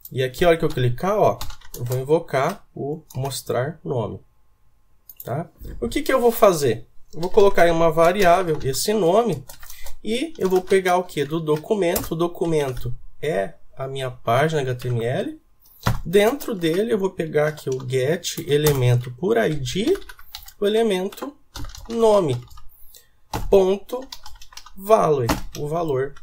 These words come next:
que tá nele. Eu vou dar um alert na tela, um alert é uma mensagem que vai exibir o nome. Eu vou con-, concatenar junto com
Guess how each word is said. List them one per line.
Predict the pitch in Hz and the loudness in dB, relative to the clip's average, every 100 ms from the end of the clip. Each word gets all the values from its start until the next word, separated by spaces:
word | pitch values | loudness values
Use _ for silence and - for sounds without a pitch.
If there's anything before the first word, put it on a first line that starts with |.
| - | -12
que | 151 | -10
tá | 160 190 | -8 -4
nele. | 185 110 107 - - | -2 -4 -4 -8 -8
Eu | - 190 | -2 2
vou | 185 | 4
dar | 175 | 4
um | 160 160 | 4 4
alert | 147 139 135 - | 4 2 0 -2
na | 104 | -4
tela, | - 165 214 185 123 | -2 0 2 0 -4
um | 131 | -8
alert | 131 131 127 | -6 -6 -8
é | 135 | -8
uma | 147 165 | -6 -6
mensagem | 180 - 180 208 - - | -4 -2 -2 -2 -6 -14
que | - | -8
vai | 165 160 | -2 0
exibir | 165 175 170 143 156 - - - _ _ - - - | 0 -4 -4 -8 -10 -16 -20 -20 _ _ -6 -4 -2
o | 185 | 0
nome. | 160 123 107 - - - - - - - | 2 2 0 -4 -8 -8 -12 -10 -10 -8
Eu | 117 | -4
vou | 123 | -4
con-, | 143 135 127 - | -2 -6 -8 -6
concatenar | 143 143 147 151 147 127 127 | -4 -2 -4 -2 -2 0 -2
junto | 123 127 123 | -2 -4 -6
com | 123 - 123 117 | -10 -4 -2 -2